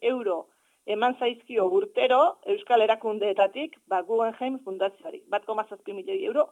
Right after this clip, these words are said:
urtean. Eta hemendik hurrengo hogei urtetara <laughs> emango zaizkio bi koma lau milioi dolar. Osea, ez euro, ja dolarretara pasatzen gea, ezta? Eta zergatik pasatu gera dolarretara? Ba, ba, bueno, ba,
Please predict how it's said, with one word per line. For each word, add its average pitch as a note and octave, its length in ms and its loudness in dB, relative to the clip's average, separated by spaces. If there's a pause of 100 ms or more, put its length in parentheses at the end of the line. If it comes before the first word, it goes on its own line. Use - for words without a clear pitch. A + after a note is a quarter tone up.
(120)
urtean. F#3+ 460 -6 (400)
Eta G#3+ 240 4
hemendik C4 340 0
hurrengo C#4 320 2
hogei C4+ 200 2
urtetara C4+ 500 4 (180)
<laughs> - 180 -12
emango B3+ 260 0
zaizkio C4+ 440 0 (380)
bi C#4 180 -6
koma C#4 260 4
lau C#4+ 160 6
milioi C4+ 580 0
dolar. G3+ 500 4 (420)
Osea, A3+ 400 4
ez D4 200 4
euro, G#3+ 340 0
ja B3+ 140 6
dolarretara A3 500 4
pasatzen F#3+ 400 -6
gea, E3+ 200 -6 (160)
ezta? C4 260 0 (500)
Eta A3 240 2
zergatik B3+ 300 0
pasatu C#4 300 -2
gera C4+ 340 6
dolarretara? C#4 680 6
Ba, F3 460 4
ba, F#3 160 -2
bueno, F#3+ 300 0
ba, F3 260 2